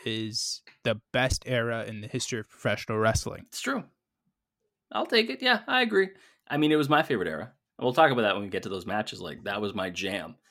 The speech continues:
Speaker 2: Specifically, that era of SmackDown. You and I have both talked about our
Speaker 1: Yes.
Speaker 2: love of that era of SmackDown.
Speaker 1: Would not be doing this podcast right now if not for that era of SmackDown.
Speaker 2: It's true. Looking at you, Vanilla Ice John Cena.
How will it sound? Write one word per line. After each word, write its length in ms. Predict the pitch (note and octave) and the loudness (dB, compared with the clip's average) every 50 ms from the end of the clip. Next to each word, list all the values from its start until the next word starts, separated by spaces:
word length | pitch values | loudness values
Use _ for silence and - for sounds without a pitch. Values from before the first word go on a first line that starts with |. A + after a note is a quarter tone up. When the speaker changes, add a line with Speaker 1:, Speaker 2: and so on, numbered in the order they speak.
| _ _ _ - | _ _ _ -14
Speaker 2:
Specifically, 540 | - - B2+ A#2 - C#3+ B2 B2 A#2 A2+ G#2 | -6 -4 -2 0 2 2 2 2 0 0 2
that 200 | G#2+ A2 G#2+ - | 4 4 4 4
era 160 | A2 G#2+ G#2 | 2 0 0
of 60 | G#2 | -2
SmackDown. 480 | - - G#2 G2 F#2 - - F2 E2 F#2 | -2 -2 -2 -2 -2 -4 -6 -6 -4 -2
You 80 | G#2 | -2
and 80 | G#2+ G#2+ | 0 0
I 60 | G2+ | 0
have 160 | G2+ G2 F2+ | -2 -2 -2
both 180 | G2 G2 F#2+ - | -2 -2 -2 -2
talked 240 | - A2 F#2 - - | -2 -4 -4 -4 -6
about 260 | A2 G2+ F#2+ F#2+ - _ _ _ _ - | -6 -6 -6 -6 -10 _ _ _ _ -8
our 140 | - F#2 B2 | -4 -2 0
Speaker 1:
Yes. 160 | C3 C#3+ B2+ | 2 4 4
Speaker 2:
love 300 | G#2+ F#2+ F2 E2+ - - - | 4 4 2 0 -2 -10 -10
of 120 | - F2+ F2 | -10 -6 -2
that 180 | F#2 G2 G#2 G2 | -2 0 0 0
era 220 | F2+ F#2 F2+ F2 | -2 -2 -4 -4
of 60 | E2+ - | -6 -6
SmackDown. 420 | - F2 D#2 D2+ - - D2+ - - _ _ _ _ _ _ - | -6 -8 -8 -8 -10 -14 -16 -16 -20 _ _ _ _ _ _ -6
Speaker 1:
Would 140 | - C3 C3 | -4 0 2
not 300 | C#3 D3 D#3+ E3+ - - | 6 8 8 6 6 4
be 140 | F3 F3 | 0 0
doing 240 | D#3 C#3 D#3+ E3 D#3+ | 4 4 4 4 4
this 120 | D#3 D3+ - | 2 0 2
podcast 520 | - C#3+ C#3+ D3+ D3+ - C3+ A#2 A2 - - | 6 8 8 8 8 6 4 4 4 4 0
right 100 | A#2 A#2 | -2 -2
now 140 | A2+ A2+ G#2+ | -2 -2 -4
if 120 | G#2+ - | -4 -4
not 200 | A2+ A#2 A2 G#2 | -4 -4 -4 -4
for 100 | - - | -4 -4
that 180 | A#2 A#2 A2+ A#2+ | -2 -2 0 0
era 200 | B2 A#2+ B2 A2+ | 0 0 0 -2
of 80 | A#2 A2 | -4 -6
SmackDown. 400 | - - C3 A#2+ A#2 - - G#2+ | -6 -4 -4 -4 -4 -4 -4 -4
Speaker 2:
It's 80 | G2+ G#2 | -2 0
true. 240 | A#2 A2+ G2+ - - _ _ _ _ _ _ - | -2 -2 -2 -4 -8 _ _ _ _ _ _ 0
Looking 200 | A#2 A2 B2+ C3 | 2 2 2 2
at 80 | C3 | 2
you, 200 | C3 C#3+ C#3 B2 G#2 | 2 4 4 4 4
Vanilla 320 | G2+ G#2+ A2 G#2+ G#2+ G2+ | 4 4 4 4 4 4
Ice 300 | F#2 G2+ G#2+ G#2+ - - | 4 2 0 0 -2 0
John 280 | - A#2 G#2 G2+ G2+ - | 0 2 0 0 -2 -4
Cena. 460 | - - A2+ A2 G#2+ G#2 A2 A#2 | -6 -4 -2 0 0 0 -2 -4